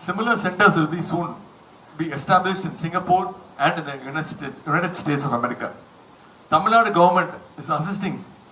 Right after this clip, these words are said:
startup companies to access international business markets for participating in business-related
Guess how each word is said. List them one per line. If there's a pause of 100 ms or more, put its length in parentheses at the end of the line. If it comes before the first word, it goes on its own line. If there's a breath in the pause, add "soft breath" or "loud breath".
(280)
startup
companies
to
access
international
business
markets (500 loud breath)
for
participating
in
business-related